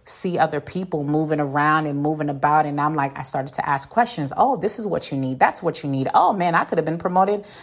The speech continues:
a, a, a year ago." And of course, essentially the promotion was gonna be up to my leadership either way. But at least I would have known what I needed.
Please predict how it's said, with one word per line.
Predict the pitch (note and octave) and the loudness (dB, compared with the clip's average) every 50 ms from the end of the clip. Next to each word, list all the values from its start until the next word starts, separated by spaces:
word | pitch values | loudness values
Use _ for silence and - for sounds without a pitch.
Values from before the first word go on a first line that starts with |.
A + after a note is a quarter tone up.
| - - | -2 2
a, | G3+ G3 | 2 2
a, | F#3 - - F#3 F3+ - | 2 4 4 4 4 4
a | D#3 | 2
year | G3 F#3+ G3 B3 D4+ D4+ A3+ | -2 -2 -2 -2 0 0 0
ago." | F3 - D3 C3+ C3 A#2+ - D#3+ | 2 2 2 2 2 2 4 4
And | G3+ A3+ A3 | 4 6 4
of | A3 A3 - | 2 0 2
course, | - A3 C#3+ C#3+ - | 4 4 4 2 0
essentially | D3+ D3 - F3 F3 E3+ F3 E3+ D#3+ D3+ | -4 -2 -2 -2 -2 -2 -4 -4 -2 -2
the | D3 D3 | -2 -2
promotion | D3+ - D#3 D3 D3+ D#3 D#3 - - D3 | -2 -2 0 2 2 2 2 0 -2 -4
was | C#3 C#3 C3+ | -4 -4 -4
gonna | C#3+ C#3 C3+ | -4 -4 -4
be | C3+ C#3 - | -4 -4 -4
up | - - | -4 -4
to | - D3+ | -4 -4
my | C#3+ C3+ | -4 -2
leadership | C3 C3 C#3 C3 C3 - - C#3 C3+ - | -2 -4 -4 -6 -6 -6 -8 -8 -8 -6
either | - C#3+ C3 C3+ | -8 -6 -4 -4
way. | C3 C#3+ D3 C#3+ C#3 C#3 C#3 - - - - - | -2 0 0 0 0 -2 -4 -8 -14 -18 0 2
But | F#3 F3+ | 4 4
at | F3 F3 | 4 4
least | F#3+ G3 - F3+ | 2 2 2 2
I | D#3+ | 2
would | D#3+ D#3+ | 2 2
have | D3+ C#3+ | 0 -2
known | D3+ D3 D3+ D3+ D3 D3 | -2 0 0 0 0 2
what | C#3+ D3 C#3+ | 0 0 0
I | C#3 C#3 | 0 -2
needed. | C#3 C#3+ C#3+ C#3 C#3 - C2 - - - | -2 -2 -4 -4 -4 -4 -6 -8 -8 -10